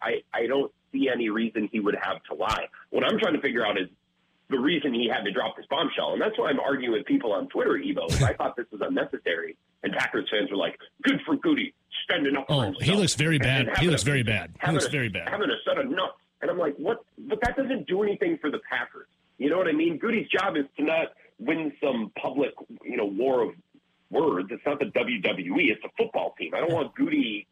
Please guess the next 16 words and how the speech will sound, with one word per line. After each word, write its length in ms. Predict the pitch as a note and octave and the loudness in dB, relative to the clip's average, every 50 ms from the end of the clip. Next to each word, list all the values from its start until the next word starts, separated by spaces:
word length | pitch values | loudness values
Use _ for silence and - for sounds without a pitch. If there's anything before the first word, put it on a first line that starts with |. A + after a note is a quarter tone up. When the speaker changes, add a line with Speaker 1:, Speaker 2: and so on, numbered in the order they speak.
| - | -4
Speaker 1:
in 100 | - B2 | -2 -2
a 80 | A2 F#2 | -2 -2
back 220 | - B2 A2+ C#3 - | -2 -2 -2 -2 -2
and 120 | - A#2+ - | -4 -6 -2
forth 220 | - D3 C#3 B2+ - | 0 0 0 0 0
with 120 | - A2+ F#2+ | -2 -2 -4
a 40 | - _ | -2 _
former 240 | - C#3+ C#3 A#2+ G2 | -2 0 0 0 -2
quarterback. 480 | - - E3+ G#3+ E3 A#2 G#2 G#2+ G#2+ - | -2 -2 0 0 0 0 0 -2 -2 -2
I 120 | - A#2 | -2 -2
want 160 | C3 E3+ E3 | 0 0 0
him 180 | C3+ A2+ F#2+ F#2 _ - | 0 -2 -4 -6 _ -4
building 280 | - D#3 D#3 C#3+ C#3+ B2 | -2 0 0 2 2 0
a 80 | A2 | 0
good 220 | G2 B2+ B2+ - E3+ - - | 0 0 -2 -2 -4 -6 -4
team. 220 | F#3+ F3+ B2 - | -2 -2 -2 -4